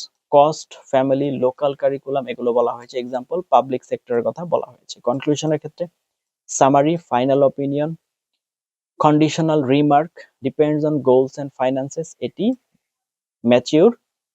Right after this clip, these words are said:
ক্লোজিং দেওয়া হয়েছে। এখন দ্রুত প্ল্যানিং করতে হবে, দুই মিনিট ব্যবহার করতে হবে। রিফ্রেশ লাইন টেন থেকে ফিফটিন সেকেন্ড, কোয়েশ্চেন, ওয়ান সেন্টেন্স।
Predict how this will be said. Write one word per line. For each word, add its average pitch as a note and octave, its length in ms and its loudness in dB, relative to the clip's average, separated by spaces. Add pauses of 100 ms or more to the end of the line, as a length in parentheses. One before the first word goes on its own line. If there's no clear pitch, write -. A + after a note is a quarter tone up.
(120)
ক্লোজিং C3 320 4 (100)
দেওয়া C#3+ 180 2 (220)
হয়েছে। - 340 -18 (340)
এখন - 160 -10 (1600)
দ্রুত A3 200 8 (140)
প্ল্যানিং C3 300 2
করতে - 220 -4
হবে, D#3+ 120 0 (100)
দুই F3 180 4
মিনিট D#3+ 220 -10
ব্যবহার A#2 260 -2
করতে - 200 -20
হবে। B2 120 -16 (100)
রিফ্রেশ E3+ 320 4 (140)
লাইন E3+ 220 4
টেন D3 200 -6
থেকে D3 200 -12
ফিফটিন D3 320 -10
সেকেন্ড, D3+ 300 -8
কোয়েশ্চেন, C3+ 440 -2
ওয়ান A#2+ 140 4 (120)
সেন্টেন্স। F3+ 340 0